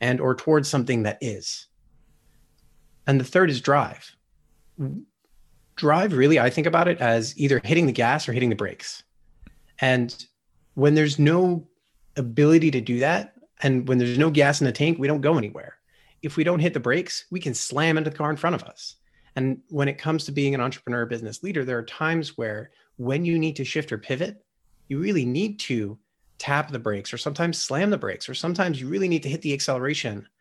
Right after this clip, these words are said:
in order to grow because there's an opportunity there.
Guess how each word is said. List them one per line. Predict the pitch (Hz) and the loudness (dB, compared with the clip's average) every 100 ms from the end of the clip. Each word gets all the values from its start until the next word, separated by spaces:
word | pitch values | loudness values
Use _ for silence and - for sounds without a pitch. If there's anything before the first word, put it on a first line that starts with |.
| _ _ 131 | _ _ -4
in | |
order | 143 147 | 0 0
to | 120 | -2
grow | 104 160 120 95 - _ _ | -2 -2 -2 -4 -14 _ _
because | 131 135 | -8 -6
there's | 131 | -4
an | 131 | -2
opportunity | 113 - 208 208 110 | -4 -4 -4 -2 -4
there. | 101 - | -10 -16